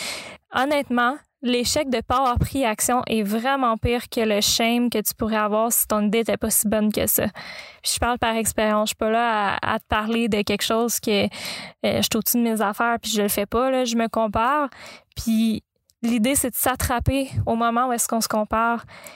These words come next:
puis d'arrêter un peu ce cercle vicieux-là parce que honnêtement, ça, puis pour l'avoir vécu plusieurs fois, ça mène jamais à rien. Fait qu'aujourd'hui,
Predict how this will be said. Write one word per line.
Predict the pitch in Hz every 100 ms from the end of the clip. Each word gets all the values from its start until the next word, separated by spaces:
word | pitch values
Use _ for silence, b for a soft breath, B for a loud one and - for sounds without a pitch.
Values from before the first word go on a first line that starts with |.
| B B B
puis | - 214
d'arrêter | 214 226 226 220 269
un | 233
peu | 214 240
ce | -
cercle | 220 - 220
vicieux-là | 214 - - 220 214
parce | 220 220 -
que | 220
honnêtement, | 226 233 226 226 254 285 262 b b b b
ça, | - 233 220 - _ _ -
puis | -
pour | 247
l'avoir | 262 247 254
vécu | 254 -
plusieurs | 330 285 254 240
fois, | 285
ça | 285 247
mène | 226 226 240
jamais | 220 247 247
à | 226
rien. | 214 208 208 - - - - - - - - - B B B B
Fait | - 247 262
qu'aujourd'hui, | - 339 403 320 240 240